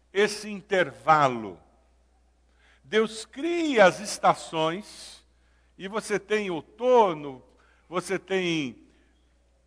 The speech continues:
verão, inverno, primavera, e Deus cria noite, Deus cria dia, e você percebe o ritmo.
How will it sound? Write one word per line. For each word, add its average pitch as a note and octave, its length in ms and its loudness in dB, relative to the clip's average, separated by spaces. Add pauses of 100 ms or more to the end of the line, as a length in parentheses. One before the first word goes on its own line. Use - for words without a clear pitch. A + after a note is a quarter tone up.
(220)
verão, F3+ 760 2
inverno, E3+ 760 2
primavera, D3 1200 4 (240)
e A3 120 -2
Deus B3 280 0
cria A3+ 600 6
noite, A3 800 -4
Deus E3 320 -12
cria F3 380 0
dia, F#3 760 0
e E3+ 120 0
você A#3 200 -10
percebe C#4 460 -2
o G3+ 60 -6
ritmo. E3+ 680 -10